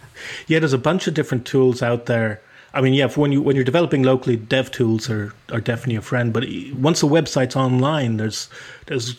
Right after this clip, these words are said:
some great tools for kind of measuring the performance, or, or, I mean, a lot of them, the danger is that it could be quite, um, mathematical, I guess. Oh, here's a bunch of numbers, or here's a graph, and here's a, you know,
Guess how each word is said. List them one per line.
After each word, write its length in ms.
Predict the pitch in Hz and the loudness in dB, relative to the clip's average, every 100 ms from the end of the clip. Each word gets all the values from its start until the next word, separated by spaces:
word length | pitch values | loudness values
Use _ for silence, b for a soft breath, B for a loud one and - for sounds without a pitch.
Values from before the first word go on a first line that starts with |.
| - | -12
some 200 | - 131 | -2 -2
great 360 | 123 131 139 | 2 0 0
tools 420 | - 131 120 117 - | 0 2 2 0 -4
for 400 | - 117 107 101 | -4 -2 -2 -4
kind 160 | - 110 | -6 -4
of 60 | |
measuring 560 | 107 113 120 120 131 127 | -2 0 0 2 2 2
the 60 | 117 | 0
performance, 680 | 120 - 123 117 113 110 | -4 -4 -4 -2 -2 -4
or, 200 | 120 110 - B B 139 | -6 -8 -10 B B -6
or, 180 | 139 - B B B B _ _ _ | -6 -8 B B B B _ _ _
I 60 | - | 0
mean, 120 | 175 | 2
a 40 | 185 | 2
lot 140 | 220 | 2
of 80 | 254 | 0
them, 120 | 233 - | -2 -6
the 380 | 147 143 143 | -10 -8 -6
danger 340 | 139 175 185 160 | 0 2 2 2
is 120 | 139 | 0
that 140 | 143 | -2
it 40 | 127 | -2
could 120 | 131 | -2
be 60 | 123 | -2
quite, 440 | - 135 127 - | 0 0 0 0
um, 500 | 120 117 113 110 104 _ _ _ _ _ - - | 0 0 0 -2 -6 _ _ _ _ _ -20 -10
mathematical, 800 | - 123 - 117 110 - - 107 | -2 -2 0 -2 -2 -4 -4 -4
I 100 | 98 | -4
guess. 240 | 98 107 - | -8 -8 -2
Oh, 160 | 117 | -2
here's 160 | 104 117 | 0 -2
a 60 | 117 | -2
bunch 180 | 113 | -2
of 60 | 113 | 0
numbers, 320 | 113 117 113 | 0 0 -2
or 60 | 107 | -2
here's 160 | 113 | -4
a 40 | 110 | -4
graph, 540 | - 113 110 110 - | -4 -4 -2 -6 -8
and 100 | 113 | -8
here's 300 | 104 113 110 | -6 -6 -6
a, 240 | 117 107 104 B B B 135 B | -8 -8 -12 B B B -16 B
you 100 | 123 | -4
know, 160 | 113 | -2